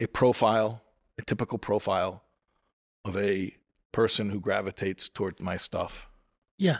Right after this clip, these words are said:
Speaker 1: Yeah.
Speaker 2: Yeah.
Speaker 1: What, what would, what kind of person would you think it is?
Speaker 2: I'd assume more female than male.
Speaker 1: Yeah, it skews more female. Correct.
Speaker 2: What?
Speaker 1: Yes.
Speaker 2: It's more
Speaker 1: Yes.
Speaker 2: female. And I assume someone more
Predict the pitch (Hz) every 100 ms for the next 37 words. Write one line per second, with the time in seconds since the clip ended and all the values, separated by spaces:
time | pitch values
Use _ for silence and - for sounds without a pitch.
0 | - _ _ 156 - - _ _ 208 139
1 | - 143 131 143 143 - 139 127 117 104
2 | 82 82 69 65 65 - - - - _
3 | _ _ _ _ _ _ - _ _ -
4 | 151 - - 170 160 151 131 - 135 131
5 | 127 120 113 139 - _ - - - -
6 | - 123 131 131 - - 127 120 117 117
7 | 113 - 98 107 135 - 104 92 135 139
8 | 101 135 - - _ - 110 113 131 123
9 | 127 131 _ _ - - - - - -
10 | - - - - - - _ _ 156 160
11 | 156 151 131 - - 170 165 156 - -
12 | 151 147 147 143 139 135 135 131 127 120